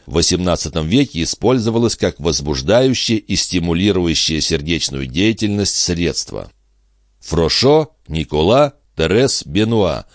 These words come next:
Годы жизни тысяча семьсот шестьдесят первый, тысяча восемьсот двадцать восьмой. Французский юрист. В тысяча семьсот восемьдесят девятом году был избран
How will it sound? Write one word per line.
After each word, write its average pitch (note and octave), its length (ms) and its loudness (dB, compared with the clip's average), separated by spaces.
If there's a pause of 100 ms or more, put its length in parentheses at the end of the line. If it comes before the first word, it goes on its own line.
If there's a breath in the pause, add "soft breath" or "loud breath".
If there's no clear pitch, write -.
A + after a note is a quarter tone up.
(140)
Годы F2 360 2
жизни D#2+ 340 0
тысяча E2 420 -2
семьсот D2+ 460 -2
шестьдесят C#2+ 580 -2
первый, C3 500 0 (320 soft breath)
тысяча C#3 440 0
восемьсот F2 540 -2
двадцать D#2 400 -2
восьмой. C#2 560 -2 (200 soft breath)
Французский - 600 -2
юрист. F2 520 0 (280 soft breath)
В - 80 -16
тысяча C3 420 0
семьсот E2 440 -2
восемьдесят D#2+ 540 0
девятом D2 460 -2
году F2 420 0 (280 soft breath)
был C#3 300 4
избран B2+ 440 2